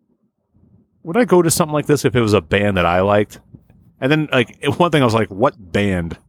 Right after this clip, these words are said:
<laughs> would, would even, like, do this? But, uh, regardless of that, I was like, you know what? I,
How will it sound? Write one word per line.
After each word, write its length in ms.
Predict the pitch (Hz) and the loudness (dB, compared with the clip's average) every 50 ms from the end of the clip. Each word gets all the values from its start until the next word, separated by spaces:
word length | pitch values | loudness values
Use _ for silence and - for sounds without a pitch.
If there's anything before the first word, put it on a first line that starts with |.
| _ _ _ _ _ _ _ | _ _ _ _ _ _ _
<laughs> 500 | _ _ _ _ _ _ _ _ _ - | _ _ _ _ _ _ _ _ _ -8
would, 180 | 120 113 101 135 - - - - - - 208 - - - 180 139 - - | -2 -2 -2 -2 -4 -14 -20 -20 -4 -4 -4 -4 -2 -4 -6 -6 -4 -4
would 280 | 165 156 139 139 143 143 | -4 -2 0 0 0 2
even, 220 | 147 147 147 135 131 | 2 2 2 0 0
like, 260 | 127 120 110 98 - _ - | -2 -2 -2 -4 -6 _ -4
do 200 | - 113 110 104 | -2 0 0 0
this? 360 | 92 87 85 85 82 - - _ _ _ _ _ _ _ _ _ _ _ | 0 -2 -4 -6 -8 -12 -18 _ _ _ _ _ _ _ _ _ _ _
But, 240 | - 120 117 113 - _ _ _ _ _ _ _ _ _ _ _ _ _ _ _ _ _ _ _ _ - _ - | -6 -4 -4 -4 -4 _ _ _ _ _ _ _ _ _ _ _ _ _ _ _ _ _ _ _ _ -20 _ -4
uh, 160 | - 113 110 104 | -2 0 0 0
regardless 440 | 113 107 127 127 131 147 143 127 - | 0 0 2 2 2 2 0 -2 -4
of 80 | 107 | -4
that, 80 | 95 92 | -4 -2
I 40 | 92 | -2
was 100 | 95 101 | -2 -4
like, 120 | 104 - | -2 -2
you 60 | 175 | -2
know 60 | 220 269 | -2 0
what? 120 | 294 - | -2 -2
I, 140 | 156 175 | -2 -4